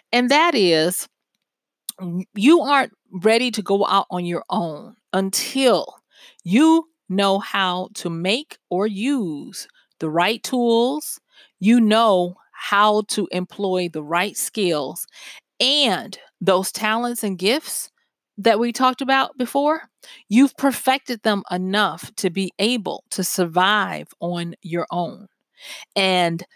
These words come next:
what we talk about here is the same thing that happened when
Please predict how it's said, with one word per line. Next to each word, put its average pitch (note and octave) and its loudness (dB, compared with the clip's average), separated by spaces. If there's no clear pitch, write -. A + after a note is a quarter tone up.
what A3+ 2
we A#3+ -4
talk B3+ 0
about F#3+ 0
here C#4+ 0
is F3+ 0
the F#3+ 2
same B3 0
thing C4 -4
that G3+ -4
happened G3 -4
when F3+ -2